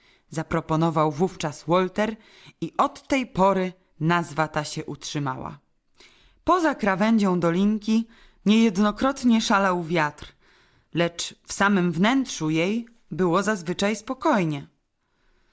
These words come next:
Dolinkę przecinały wąskie ścieżki,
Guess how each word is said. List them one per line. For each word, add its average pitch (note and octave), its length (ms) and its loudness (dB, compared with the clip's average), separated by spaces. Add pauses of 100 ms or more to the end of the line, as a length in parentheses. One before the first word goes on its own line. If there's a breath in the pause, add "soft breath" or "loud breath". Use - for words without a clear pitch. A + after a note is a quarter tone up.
(500)
Dolinkę A#3+ 640 0
przecinały E3+ 720 0
wąskie D3+ 540 -2
ścieżki, - 680 -4